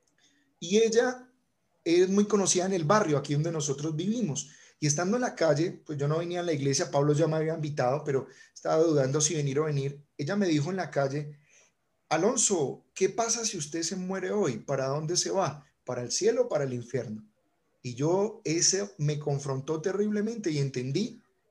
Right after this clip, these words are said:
que estaba haciendo las cosas mal y que si moría,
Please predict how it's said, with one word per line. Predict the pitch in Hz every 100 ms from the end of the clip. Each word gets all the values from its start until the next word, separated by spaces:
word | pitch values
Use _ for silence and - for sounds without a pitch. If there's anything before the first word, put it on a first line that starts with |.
| _ _ _ _
que | - 143 139 131 - -
estaba | 143 151 151
haciendo | 165 160
las | 151 139
cosas | 139 147
mal | 143 127 113
y | -
que | - -
si | -
moría, | 147 147 196 240 233